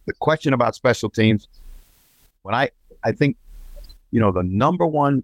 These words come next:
attribute is not a physical attribute that I think a guy needs to be an outstanding special teams player. It's the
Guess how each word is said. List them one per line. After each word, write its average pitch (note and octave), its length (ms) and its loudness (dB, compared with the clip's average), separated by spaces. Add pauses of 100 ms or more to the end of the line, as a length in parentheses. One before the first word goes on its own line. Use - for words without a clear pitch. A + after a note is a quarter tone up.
(100)
attribute F2+ 640 0
is F2+ 180 -10
not A#2 180 0
a G2 60 -2 (140)
physical E2+ 440 0
attribute D2 540 -2 (240)
that D#2+ 100 2
I D#2 60 2
think - 280 -4
a D#2 60 -2
guy E2+ 240 0
needs E2 300 0
to - 80 -2
be E2 140 2
an D#2+ 100 2
outstanding D#2+ 540 0
special E2 340 0
teams D#2 280 -2
player. D2+ 300 0 (800)
It's - 480 0 (680)
the F#2 420 2